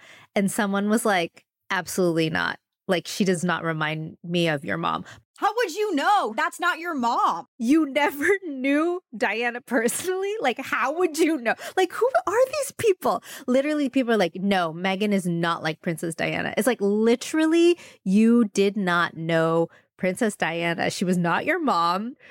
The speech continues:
Speaker 1: or your friend.
Speaker 2: Or your friend, or even an acquaintance. You, you were not even in the vicinity of ever getting to meet her.
Speaker 1: People are so wild.
Speaker 2: This is my whole piece on Harry and Meghan.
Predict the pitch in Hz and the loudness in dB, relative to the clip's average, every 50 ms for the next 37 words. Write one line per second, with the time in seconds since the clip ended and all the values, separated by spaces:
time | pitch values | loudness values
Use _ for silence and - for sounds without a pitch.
0 | - _ 294 311 320 320 311 - - 247 180 170 170 175 156 - - _ _ _ | -6 _ 0 2 2 2 0 0 0 0 0 -2 -4 -8 -12 -16 -18 _ _ _
1 | _ _ _ 269 262 339 427 453 427 440 466 - - 349 381 427 440 285 220 190 | _ _ _ 0 2 2 2 0 2 0 0 0 0 -2 -2 0 0 -2 -6 -6
2 | - - 262 320 370 320 339 311 349 370 370 359 339 - - 370 427 370 359 262 | -2 0 0 0 2 0 -2 -4 -2 0 0 0 -2 0 -2 -2 -2 0 0 -2
3 | 208 185 - - 214 247 285 240 - 262 269 320 330 381 403 392 415 415 392 359 | -2 -2 -4 0 2 2 2 2 0 2 2 2 2 2 0 0 0 0 0 -2
4 | 392 349 311 302 302 294 226 254 247 - - - 262 262 262 254 190 196 185 - | -2 0 2 2 2 2 2 0 -2 -2 -2 0 0 2 2 2 2 0 -2 -2
5 | 196 190 - - 226 233 - 226 220 196 208 220 202 202 208 190 - 202 180 185 | -4 -4 -2 -4 -4 -2 -2 -2 -2 0 0 0 0 0 -2 -2 -2 -2 -2 -2
6 | 180 190 180 147 139 - - _ _ _ _ - - - 294 285 - - 359 415 | -4 -4 -4 -6 -6 -6 -10 _ _ _ _ -14 -4 0 0 0 2 2 0 0
7 | 427 - - 349 381 381 - - - - - - 240 220 190 190 196 220 277 349 | 0 0 0 0 0 0 -2 -4 -6 -6 -4 -2 0 0 2 2 2 2 2 0
8 | - _ _ _ _ _ _ _ _ - 247 262 277 330 370 440 480 494 427 339 | -6 _ _ _ _ _ _ _ _ -8 -4 -2 0 0 4 4 4 4 4 2
9 | - - - - - - - - _ 196 285 277 - 392 370 294 285 262 247 240 | -2 -4 -10 -12 -16 -18 -20 -6 _ -2 -2 0 0 0 2 2 2 2 2 0
10 | 240 233 226 - - - - 208 196 190 - - 190 190 190 175 196 185 180 175 | 0 0 0 -2 -4 -6 -4 -2 -2 -2 -2 -2 -2 -2 -2 -2 -2 -2 0 0
11 | 175 170 160 151 - - - 151 131 113 - | -2 -2 -4 -6 -6 -4 -4 -2 -4 -4 -6